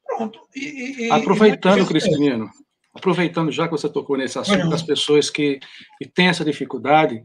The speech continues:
Speaker 1: Sim.
Speaker 2: futuramente, na, na próxima leva, leva de editais, né? Porque com certeza essa pandemia ainda vai demorar muito tempo, né? Infelizmente, infelizmente. Qual a, a, a estruturação da fundação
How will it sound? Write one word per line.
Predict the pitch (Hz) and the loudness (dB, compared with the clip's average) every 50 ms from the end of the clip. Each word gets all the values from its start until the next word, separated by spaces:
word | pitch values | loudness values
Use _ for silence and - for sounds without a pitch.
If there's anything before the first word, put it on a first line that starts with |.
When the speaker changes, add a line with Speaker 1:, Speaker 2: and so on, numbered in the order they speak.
| _ - - - - - - _ _ _ _ - | _ -20 -20 -20 -20 -20 -20 _ _ _ _ -8
Speaker 1:
Sim. | - 160 151 147 147 - | -4 0 0 0 0 -2
Speaker 2:
futuramente, | 208 185 - 226 226 220 214 196 185 180 170 170 | -4 0 2 4 4 6 6 6 4 4 2 2
na, | 190 180 180 180 | 0 0 0 0
na | 175 170 | -4 -4
próxima | 170 - 220 226 214 - - 214 202 | 0 4 4 4 4 4 0 0 0
leva, | 190 185 180 180 175 147 170 - - - | 2 2 2 0 0 0 0 -4 -4 -2
leva | 165 165 170 156 165 | 0 2 2 2 2
de | 160 165 | 0 -2
editais, | 165 170 160 - - 139 120 107 104 98 92 | -2 -2 -6 -6 -4 -4 -2 -2 -4 -6 -8
né? | 117 135 | -8 -8
Porque | 135 - 160 143 - - 165 | -6 -6 -6 -6 -6 -6 -8
com | 165 170 - 220 | -8 -6 -6 -6
certeza | 208 - 220 170 156 - - 180 185 190 175 170 196 196 | -4 -4 -6 -6 -6 -6 -6 -4 -4 -4 -2 -2 0 0
essa | 196 185 180 190 | 0 -2 -4 -6
pandemia | 175 - 180 170 160 165 156 151 160 175 | -10 -6 -4 -4 -2 -2 0 0 2 2
ainda | 170 170 156 | 2 2 2
vai | - 156 160 165 175 185 - _ _ _ - | 2 2 0 0 0 -2 -6 _ _ _ -2
demorar | 147 147 147 156 156 151 | 0 0 0 0 0 2
muito | 156 170 196 190 - _ | 2 2 0 0 -2 _
tempo, | - 147 120 101 - _ _ _ - | -4 -4 -4 -4 -8 _ _ _ -12
né? | - 123 | -10 -8
Infelizmente, | 113 - - 165 190 185 156 156 151 120 101 95 _ - - _ _ - | -4 2 4 4 4 4 4 2 0 0 -2 -6 _ -20 -20 _ _ -12
infelizmente. | 107 - 143 147 160 151 139 117 95 - _ _ _ - - - - - - _ | -6 -4 -2 0 0 -2 -4 -6 -8 -12 _ _ _ -20 -20 -18 -18 -18 -20 _
Qual | - - 190 208 208 214 | 0 2 4 4 6 4
a, | 214 214 | 2 2
a, | 214 180 180 180 185 180 | 0 0 -2 0 2 2
a | 175 | 2
estruturação | 160 - - - 170 165 - 185 180 156 165 - 175 170 170 | 2 2 0 -4 -6 -4 -2 0 0 0 0 0 0 0 2
da | 175 165 | 0 0
fundação | 170 - 170 165 160 151 143 - - 156 156 156 165 165 | 0 0 0 0 2 0 0 0 0 0 0 0 -2 -4